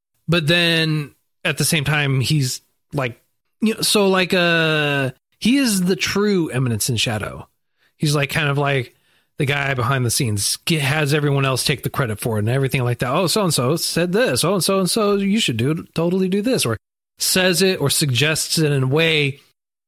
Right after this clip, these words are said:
to make the other person come to the realization or make it, make them feel like they're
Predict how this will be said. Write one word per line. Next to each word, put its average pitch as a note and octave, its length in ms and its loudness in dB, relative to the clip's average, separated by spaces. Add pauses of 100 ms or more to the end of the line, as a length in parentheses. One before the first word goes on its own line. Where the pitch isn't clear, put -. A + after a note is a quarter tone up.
(100)
to D#3+ 120 0
make E3 200 0
the E3+ 180 -2
other E3 220 0
person D3+ 280 0
come D#3+ 200 0
to D3+ 100 0
the C#3 80 0
realization C#3 680 2
or B2+ 80 2
make C3+ 200 0
it, B2+ 140 -4 (220)
make C#3 220 0
them C#3 100 0
feel F3+ 200 2
like C#3 280 0
they're C3 380 0